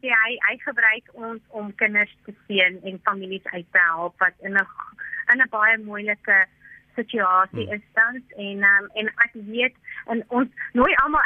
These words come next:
Speaker 1: uit. So Saterdag op die eerste se, eh,
Speaker 2: Hmm.
Speaker 1: Oktober is Nasionale Kolwyntjiedag. Die luisteraars wat nie weet nie, dat daar is so 'n dag soos Nasionale Kolwyntjiedag vir kinders met kanker. So ons nooi julle uit om ons te kom ondersteun. Ons gaan, ehm,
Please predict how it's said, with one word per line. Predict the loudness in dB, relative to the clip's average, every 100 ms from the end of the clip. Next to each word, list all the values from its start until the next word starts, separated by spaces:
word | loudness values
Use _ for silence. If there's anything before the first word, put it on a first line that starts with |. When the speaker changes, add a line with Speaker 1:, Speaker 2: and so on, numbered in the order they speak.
| 0
Speaker 1:
uit. | -2 -8
So | -6 0
Saterdag | 2 4 2 2
op | -6
die | -10
eerste | -10 -8 -4
se, | 0
eh, | 2 0
Speaker 2:
Hmm. | 0 -2
Speaker 1:
Oktober | 0 -2 -2 -4 -6
is | -12 -10
Nasionale | 2 2 2 -2 0 2 0
Kolwyntjiedag. | -2 -8 -2 -2 -2 -8 0 2 2 -2
Die | -16 -20 -14 -4
luisteraars | -2 0 2 2
wat | 0 -4
nie | -6 -8
weet | -8 -6
nie, | -2
dat | -2 -2 -4
daar | -2 0
is | -4 -4
so | -2
'n | 0
dag | 0 -2
soos | -10 -16 -18 -20 -20 -2
Nasionale | 0 0 -2 0 2 2
Kolwyntjiedag | -2 -8 -2 -2 -2 -14 -2 0 0
vir | -6
kinders | -10 -6 -6 -6
met | -14 -2
kanker. | 0 0 0 -2 -2 -6 -20 -20 -6
So | -2
ons | -2 -2
nooi | 0 0
julle | 2 2 2 0
uit | -6
om | -12 -14
ons | -14
te | -12
kom | -8 -4
ondersteun. | 0 0 -2 -6 -6 -6
Ons | -8 0
gaan, | 0 0 -2
ehm, | -2 -2 -6 -16